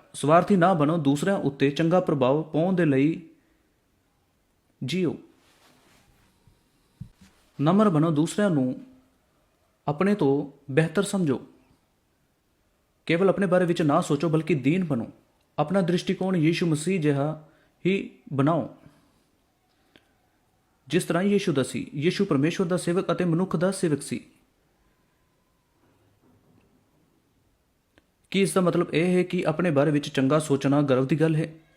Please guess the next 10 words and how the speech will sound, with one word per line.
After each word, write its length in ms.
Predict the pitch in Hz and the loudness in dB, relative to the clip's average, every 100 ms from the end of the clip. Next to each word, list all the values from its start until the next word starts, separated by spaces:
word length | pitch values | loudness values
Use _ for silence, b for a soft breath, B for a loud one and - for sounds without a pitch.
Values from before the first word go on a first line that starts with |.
| _ | _
ਨਹੀਂ, 340 | 160 160 120 - - 143 | 0 2 0 -4 -8 -2
ਬਲਕਿ 320 | 160 190 - 147 | 0 0 0 0
ਆਪਣੇ 460 | 151 160 151 147 - _ _ _ _ | 0 0 0 0 -4 _ _ _ _
ਆਪ 220 | 143 180 170 | 2 4 2
ਨੂੰ 220 | 175 139 | 0 0
ਦੀਨ 240 | 139 196 | 2 2
ਕਰਨਾ 540 | 190 139 127 143 - - b b b b b _ _ - | 2 0 2 -2 -4 -14 b b b b b _ _ 2
ਆਤਮ 280 | 151 208 196 | 2 2 2
ਕੇਂਦਰਿਤ 420 | 175 135 120 | 2 2 0
ਹੈ, 60 | - | -6